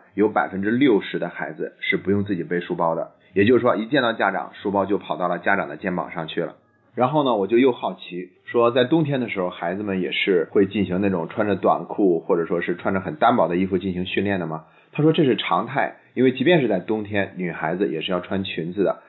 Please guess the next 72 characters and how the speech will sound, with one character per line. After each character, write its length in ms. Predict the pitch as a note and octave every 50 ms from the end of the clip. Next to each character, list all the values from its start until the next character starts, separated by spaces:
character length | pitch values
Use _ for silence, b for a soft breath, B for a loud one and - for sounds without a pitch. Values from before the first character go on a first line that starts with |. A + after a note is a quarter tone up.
| B B B
然 120 | F#2 F#2+
后 100 | G#2 G2+
上 220 | - - B2+ G2+
面 160 | G2 F2+ F2+ F2+
穿 220 | - - G2+ G2+
一 20 |
个 80 | G2+ G2+
衬 220 | G2+ - A2 F#2+
衫， 200 | F2+ G#2 G2+ G2+
套 160 | G2+ - G#2+ F#2+
一 100 | F#2+ G2
毛 160 | G2+ F#2+ G2
坎 200 | - G2 E2+ D#2+
肩 100 | F#2 G2
儿， 140 | G2 F#2+ - -
再 100 | G2 F2+
穿 220 | - - F#2 F#2
一 60 | F2 E2+
个 160 | F2+ - - -
外 120 | - G2 F#2+
面 160 | F2+ E2+ E2
的 80 | E2
大 220 | D#2+ - F2+ E2 E2
衣。 240 | E2 F2 F#2+ F#2+ - b b b b b b
然 140 | - A#2+ C3
后 80 | C#3+ -
到 100 | D#3 D3
了 80 | B2+
学 200 | A2+ - B2 A#2+
校 180 | B2+ E3+ D3 B2+
里 100 | G#2+ F2+
面 160 | F2 F2 F2
呢， 200 | F#2+ G#2 A2+ - - _ _ -
教 180 | D3+ C3 A#2+
室 200 | A#2+ B2 C3+ C3
又 120 | C3+ D3+ C#3+
没 120 | A2 A#2
有 100 | A#2 G2
空 200 | F#2+ - - A2
调， 340 | F#2+ F2+ E2+ E2+ F2+ - -
也 140 | F#2 F#2 F2+
没 100 | F2 G2
有 80 | G2+ F#2
电 180 | F2+ G#2 F#2
扇， 280 | F2+ - G2 E2 - B B B B -
冬 160 | C3+ C3+ C3
天 160 | C3+ C3+ B2+
再 180 | - C3 A2 G2
冷 200 | D#2+ - - -
就 100 | - G2
是 80 | F2+ E2+
这 100 | F#2 F2+
个 100 | F2+ F#2+
样 180 | G2 F2+ E2+
子 100 | D#2+ D#2+
的。 160 | D#2 D#2 - _ b b b b b
这 140 | - D3 C#3
一 20 |
点 180 | A#2+ A#2 F#2 F2
真 120 | G#2 G#2+
的 40 | G#2
是 140 | G2 G2+ F2+
出 220 | - - A#2 A2
乎 120 | G2 A2 G#2
我 120 | F#2 D#2+
的 80 | E2+ F2+
意 120 | F2+ F2+
外， 220 | F#2 F2+ E2 - - F2
我 80 | F2
会 160 | F2+ G#2+ G#2+
在 120 | G2+ G#2 F#2
想， 300 | F#2 - F2+ C#2 C2